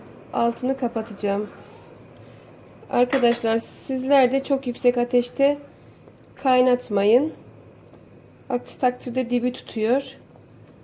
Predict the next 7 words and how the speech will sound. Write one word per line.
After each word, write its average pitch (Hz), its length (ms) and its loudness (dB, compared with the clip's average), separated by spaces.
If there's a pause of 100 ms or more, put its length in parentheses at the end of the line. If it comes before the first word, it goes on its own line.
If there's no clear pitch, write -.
(380)
Ama 262 240 0
kaynamadan 269 720 2 (1000)
düştüyse 277 560 0
eğer, 226 460 2
kaynamıyorsa 240 840 0 (680)
mutlaka 247 460 0
biraz 254 300 2